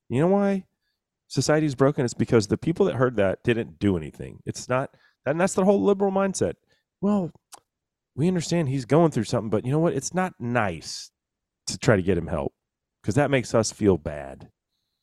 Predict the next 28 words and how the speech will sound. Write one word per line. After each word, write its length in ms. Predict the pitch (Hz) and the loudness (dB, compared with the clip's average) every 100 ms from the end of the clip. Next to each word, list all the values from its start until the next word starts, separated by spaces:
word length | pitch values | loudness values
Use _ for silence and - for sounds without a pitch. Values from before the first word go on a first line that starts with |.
| _ - | _ -10
It's 140 | 131 | -4
nice 240 | 165 208 - | 2 2 2
just 180 | 208 - | -2 0
to 60 | |
pretend 280 | 170 - 185 | -2 0 2
like 140 | 175 | 2
it 80 | 180 | 2
doesn't 260 | 175 165 170 | 2 2 0
exist." 580 | 160 254 302 - - - _ _ _ _ _ _ _ _ - | -4 -4 -6 -6 -12 -16 _ _ _ _ _ _ _ _ -2
And 140 | 151 | 2
then 180 | 165 151 | 4 4
here 140 | 147 147 | 4 4
you, 180 | 139 127 | 4 2
now 180 | 135 | 2
you've 300 | 135 131 127 | 4 4 2
got 220 | - 131 - _ - - _ _ _ | 2 2 2 _ -20 -20 _ _ _
whatever, 560 | - 113 104 104 120 117 | -4 0 0 -2 -6 -6
eighteen, 380 | 107 - 113 110 | -6 -6 -4 0
what, 120 | 104 | 0
how 80 | 120 | 0
many 120 | 135 | -2
people 240 | 127 127 123 | 0 -2 0
got 180 | 123 - | -2 -2
killed? 260 | 131 113 - _ 107 | -4 -4 -10 _ -6
Eighteen, 340 | 117 131 123 | -6 -4 -6
twenty-two? 540 | 101 113 113 120 120 120 _ _ _ _ _ _ _ _ _ - | -2 -2 -2 -2 -2 -6 _ _ _ _ _ _ _ _ _ -2
A 40 | |
lot. 280 | 98 95 - | 0 0 -2